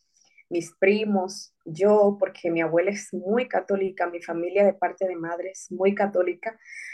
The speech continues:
así que yo, pues, era la única, la, la única religión que conocía, el único método de adoración que conocía. Incluso yo había escuchado hablar de Dios, pero no tenía esa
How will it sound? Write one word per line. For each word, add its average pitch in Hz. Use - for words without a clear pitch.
así -
que 196
yo, 180
pues, 180
era 185
la 185
única, 226
la, 175
la 170
única 196
religión 175
que 190
conocía, 196
el 185
único 214
método 208
de 170
adoración 160
que -
conocía. 185
Incluso 226
yo 185
había 233
escuchado 240
hablar 190
de 208
Dios, 196
pero 208
no 202
tenía 254
esa 233